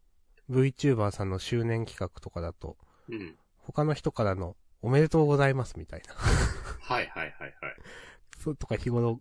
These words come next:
Speaker 1: の感想み-、じゃないけど、なんかそういうのとか
Speaker 2: うん。
Speaker 1: の、そのボイスレター的なものをね、
Speaker 2: うん。
Speaker 1: 流したりするところもあるよなとか思いつつ。
Speaker 2: うん。
Speaker 1: まあでも交流ないので、このポッドキャストはね。
Speaker 2: ないんだよね。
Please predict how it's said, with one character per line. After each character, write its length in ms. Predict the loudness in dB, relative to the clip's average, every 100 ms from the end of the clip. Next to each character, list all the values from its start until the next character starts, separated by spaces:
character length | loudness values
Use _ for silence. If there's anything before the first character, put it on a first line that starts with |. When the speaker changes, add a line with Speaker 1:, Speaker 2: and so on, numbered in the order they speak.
| _
Speaker 1:
の 140 | -4 -4
感 400 | -2 2 2 2
想 260 | 2 0
み-、 160 | 0 -2
じ 240 | -6 -6 -4
ゃ 40 |
な 300 | 0 0 0
い 80 | -4
け 140 | -6
ど、 40 | -8
な 120 | -6
ん 20 |
か 80 | -4
そ 160 | 2 4
う 40 |
い 20 |
う 20 | 4
の 140 | 2
と 140 | -6
か 320 | -14 -12 -12 -14 _ _
Speaker 2:
う 60 | -12
ん。 260 | -10 -10 -14 _
Speaker 1:
の、 240 | 2 2 2
そ 140 | -4 -2
の 160 | -2
ボ 240 | 0 4 4
イ 80 |
ス 160 | 2 0
レ 100 | -2
タ 240 | 0 0
ー 40 | 0
的 220 | -2 -4
な 140 | -4
も 160 | -4 -6
の 140 | -6
を 80 | -8
ね、 200 | -10 -14 -16 -20 -10
Speaker 2:
う 60 |
ん。 220 | -8 -8 -12 _ -20 -20 -6
Speaker 1:
流 60 | -2 -2 -2
し 80 |
た 40 | -2
り 60 |
す 120 | -4 -6
る 40 |
と 80 | -6
こ 80 | -6
ろ 80 |
も 160 | -2 0
あ 80 | 2
る 80 | 0
よ 140 | -4
な 200 | -8 -8
と 100 | -8
か 120 | -10 -10
思 180 | -10
い 60 | -12
つ 140 | -14
つ。 240 | -16 -18 -20 -14
Speaker 2:
う 40 |
ん。 240 | -12 -12 -16 _ _ _ _ -20 _ -20 -20 -20 _ -2
Speaker 1:
ま 40 |
あ 20 |
で 80 | 0
も 60 | 2
交 200 | 6 6
流 120 | 6
な 180 | 4 4
い 60 | 2
の 120 | 0
で、 80 | -6
こ 100 | -8
の 80 | -12
ポ 160 | -12
ッ 40 | -16
ド 60 | -16
キ 100 | -14
ャ 20 |
ス 120 | -14
ト 80 | -14
は 80 | -14
ね。 200 | -14 -16 -20 _ -20 -10
Speaker 2:
な 260 | -4 0 6
い 160 | 4
ん 160 | 4 -8
だ 100 | -14
よ 120 | -14
ね。 340 | -6 -4 -4